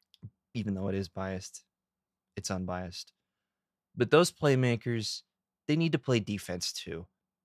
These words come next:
because Arizona's defense was not getting it done, in the first half. Cal marched upfield and made it knotted up at twenty-one. In fact, the defensive backs had more tackles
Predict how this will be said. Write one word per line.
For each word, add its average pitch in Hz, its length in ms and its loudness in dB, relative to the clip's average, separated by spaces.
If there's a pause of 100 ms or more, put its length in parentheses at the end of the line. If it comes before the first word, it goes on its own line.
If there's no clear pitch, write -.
because 127 340 2 (420)
Arizona's 160 500 6
defense 98 640 -2 (580)
was 104 380 0
not 101 480 2
getting 92 280 -2
it - 120 -10
done, - 300 -4 (420)
in 95 80 -2
the 90 60 -6
first - 320 -8
half. 76 320 -6 (840)
Cal 127 280 6
marched 117 480 4
upfield 104 720 4 (880)
and 98 120 0
made 101 160 6
it 82 80 0
knotted 104 300 6
up 98 160 6
at - 100 0
twenty-one. 90 640 -2 (180)
In 104 80 0
fact, 107 440 2 (360)
the 113 100 2
defensive 110 640 2
backs 98 440 4 (360)
had 95 200 -6
more 107 280 4
tackles 113 720 2